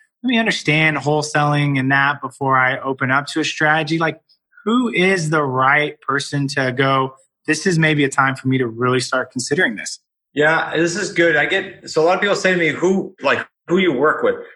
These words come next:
Speaker 2: Like, over a third of our people are brand, brand new. Like, they came from corporate,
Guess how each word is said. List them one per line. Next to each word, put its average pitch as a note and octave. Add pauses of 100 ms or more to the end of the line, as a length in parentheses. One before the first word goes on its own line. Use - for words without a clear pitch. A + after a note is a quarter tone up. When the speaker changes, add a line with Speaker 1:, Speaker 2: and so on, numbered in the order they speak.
(120)
Speaker 2:
Like, C#3+
over G#3+
a D#3
third E3
of C3+
our -
people C3
are A2
brand, C3
brand D3+
new. G2 (160)
Like, A#2+
they B2
came D#3+
from F3+
corporate, D3+